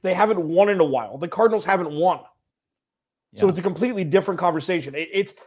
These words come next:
Speaker 1: I mean, it's a cousin of, you know, a, a, a relative of, but it's definitely not on the same, on the same, uh, plateau.
Speaker 2: Aaron Rodgers definitely had to been on his second deal.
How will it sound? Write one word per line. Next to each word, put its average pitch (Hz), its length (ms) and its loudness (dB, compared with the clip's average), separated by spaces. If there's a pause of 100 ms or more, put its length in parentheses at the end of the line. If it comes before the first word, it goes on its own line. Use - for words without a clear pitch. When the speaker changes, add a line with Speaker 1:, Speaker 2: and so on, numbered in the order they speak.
(140)
Speaker 1:
I 190 60 -4
mean, 196 140 0
it's 185 200 -2 (240)
a 160 100 -2
cousin 214 480 4
of, 127 380 -4 (340)
you 165 100 -4
know, 180 160 6
a, 160 140 4
a, 151 200 -2 (140)
a 156 40 -2
relative 175 540 2
of, 139 340 -4
but 143 120 -4
it's 135 120 -12
definitely 165 340 -6
not 143 220 2
on 135 100 -8
the 131 60 -12
same, 131 360 -12 (120)
on 156 80 -10
the 143 80 -12
same, 135 300 -10
uh, 117 260 -8 (260)
plateau. 147 480 -2 (560)
Speaker 2:
Aaron 139 220 -2
Rodgers 120 400 0
definitely 120 420 -6
had 104 140 -8
to 104 80 -10
been 107 140 -8
on 101 120 -8
his 98 100 -12
second 107 440 -6
deal. 120 180 -6